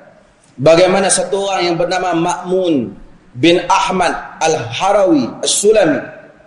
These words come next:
dia menyatakan dia telah mendengar hadis daripada Hisham bin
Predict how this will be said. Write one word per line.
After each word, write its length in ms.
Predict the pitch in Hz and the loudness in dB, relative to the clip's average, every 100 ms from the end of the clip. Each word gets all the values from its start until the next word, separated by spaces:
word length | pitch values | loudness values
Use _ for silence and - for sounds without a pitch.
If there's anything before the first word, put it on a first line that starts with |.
| _ _ - _ _ | _ _ -20 _ _
dia 200 | 123 170 | 4 4
menyatakan 600 | 170 170 165 175 175 170 | 6 2 0 0 0 0
dia 160 | 160 165 | 0 -2
telah 240 | 170 165 | -2 -2
mendengar 560 | 165 156 160 170 170 - | -2 -4 -4 -2 -2 -2
hadis 400 | 165 165 170 - | -4 -2 -4 0
daripada 400 | 165 160 - 160 | -2 0 -2 0
Hisham 480 | 160 160 180 151 143 | 0 0 2 0 0
bin 160 | 147 | -4